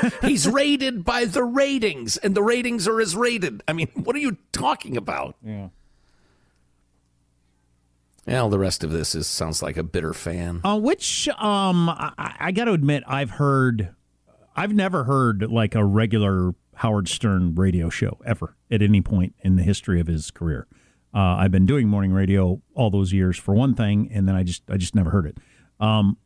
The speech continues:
Speaker 1: but that Private Parts movie I went to, is that the one that was just about the story of his life?
Speaker 2: Yeah.
Speaker 1: More or less.
Speaker 2: Mm-hmm.
Speaker 1: That was a good movie. I thought that was actually a pretty good movie.
Speaker 2: Yeah, I did too. I thought it was really well done.
Speaker 1: Mm-hmm.
Speaker 2: And, and it, I thought it did a great job of, uh, you know, showing people what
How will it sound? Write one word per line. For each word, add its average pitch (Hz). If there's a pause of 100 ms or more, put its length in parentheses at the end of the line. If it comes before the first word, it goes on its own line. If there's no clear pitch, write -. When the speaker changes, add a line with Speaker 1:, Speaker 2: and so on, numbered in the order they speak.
(260)
Speaker 1:
but 147
that 156
Private 262
Parts -
movie 120
I 107
went 120
to, 107 (380)
is 131
that 220
the 294
one 247
that 233
was 165
just 160
about 165
the 156
story 151
of 127
his 117
life? 120 (260)
Speaker 2:
Yeah. 165
Speaker 1:
More 135
or -
less. 127
Speaker 2:
Mm-hmm. 127
Speaker 1:
That 175
was 349
a 208
good 170
movie. 139
I 135
thought 220
that 175
was 107
actually 139
a 104
pretty 113
good 101
movie. 92 (920)
Speaker 2:
Yeah, 269
I 254
did 247
too. 294
I 123
thought 160
it 147
was 143
really 147
well 143
done. 131
Speaker 1:
Mm-hmm. 110
Speaker 2:
And, 107
and 131
it, 139
I 147
thought 196
it 90
did 113
a -
great 95
job 78
of, - (220)
uh, - (160)
you 110
know, 82
showing 104
people 95
what -